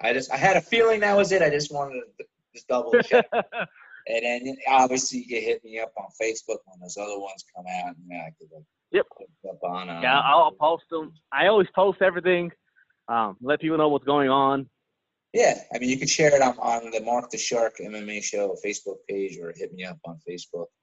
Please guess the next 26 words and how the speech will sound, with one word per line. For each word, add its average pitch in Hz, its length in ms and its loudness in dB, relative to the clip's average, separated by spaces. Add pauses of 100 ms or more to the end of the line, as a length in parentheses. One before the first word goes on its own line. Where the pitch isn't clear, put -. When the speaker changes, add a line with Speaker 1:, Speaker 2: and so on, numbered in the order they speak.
(360)
Speaker 1:
to 82 60 -18
share 92 300 -6
it. 104 60 0
Speaker 2:
Absolutely. 151 460 -2 (460)
Speaker 1:
You - 120 -12
know 90 80 -6
what 90 100 -6
I 90 80 -8
mean? 95 200 -12 (280)
Now, 110 180 0
do 120 80 -6
you 135 80 -4
have 139 320 4
any, 131 380 0
um, 117 420 -2
sponsors 131 720 0
you 131 80 -4
wanna 123 180 0
mention 127 640 -6 (560)
on 104 80 -10
the 104 80 -12
show 123 360 4
at 123 60 2
Speaker 2:
Max 139 200 6
Speaker 1:
all? 123 100 4 (160)
Speaker 2:
Muscle, 180 320 -10